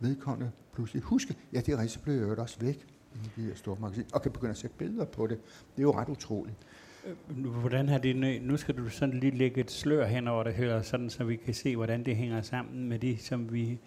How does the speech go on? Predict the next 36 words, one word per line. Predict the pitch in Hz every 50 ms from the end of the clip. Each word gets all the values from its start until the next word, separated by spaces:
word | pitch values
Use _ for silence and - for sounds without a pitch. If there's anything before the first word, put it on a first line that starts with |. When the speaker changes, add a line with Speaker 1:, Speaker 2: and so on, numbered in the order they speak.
| - -
Speaker 2:
mener | 123 120 135 139 139 131 131 131 143 147 143 - - - - - - - - - - - - -
at | - -
kunne | - - 131 127 131 131 110
erindre | 123 120 113 117 135 143 131 127 135 131 120 120
om | - 127 127 117
halvfjerdserne. | 92 95 110 107 - - 120 120 120 117 - 120 107 101 104 95 - - - - - - - - - - - - - - - - - - - - - - - - - - - -
Hvad | 123 123 135 135
for | - - -
en | 113 113 127 131 143 127
af | 117 113
de | - - 131
fire | 127 92 - 135 135 156 156 135 120 - - -
kategorier | 120 110 113 107 - 120 107 123 139 131 113 110
mener | 117 127 123 113 110 110
du? | 110 113
Jamen, | 113 117 117 113 110
det | 120 117
kan | - 135
vi | 123
måske | 120 120 113 - - 123
også | 123 120 - -
høre | 135 139
om | 127 120
lidt. | 113 113 - - - - - - - - - - - - - - - - - - - - - - - - - - -
Speaker 1:
Ja, | 117
det, | - 139 151 143
det | 110
er | 143
jo | 147 147
individuelt, | - 117 135 156 143 117 - 92 - - - -
ikke? | 127 123 101 - - - -
Fordi | - 107 127
Speaker 2:
Okay. | 143 135 135 120 110
Speaker 1:
det, | - 117 107
ja, | - - 143
ja, | 160 151 131 127 127